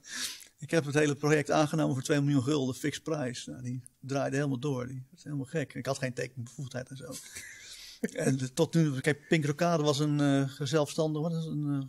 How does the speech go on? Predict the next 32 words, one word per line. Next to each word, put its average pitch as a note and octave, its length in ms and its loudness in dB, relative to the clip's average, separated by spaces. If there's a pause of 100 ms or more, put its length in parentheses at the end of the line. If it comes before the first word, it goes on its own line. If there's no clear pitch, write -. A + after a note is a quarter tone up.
geprivatiseerd, D3 720 -2
eh, C#3 640 -2
Rijkscomputercentrum. D#3+ 880 -2
Dus - 120 -6
dat C#3+ 100 -6
waren C3+ 220 -2
ambtenaren. E3 600 -2 (560)
En C#3 320 -2
zij C3+ 240 0
hadden C#3+ 220 2
al C#3+ 80 4
gezien D3 320 4
dat C#3 160 2
ze C3+ 400 2
alleen C#3+ 180 4
maar C#3 100 2
verlies E3 200 2
gingen C3+ 180 0
leiden B2 280 -4
de B2+ 60 -10
komende B2 320 -4
tijd. B2+ 220 0
Maar B2+ 100 0
hadden C3 180 0
met - 300 -6
allerlei C3 300 0
boekhoudertrucs, C3+ 920 -4 (380)
eh, C#3+ 80 -8 (380)
reorganisatiekosten C3+ 920 2
genomen C3 480 2
en B2+ 160 -4
dan B2+ 420 -2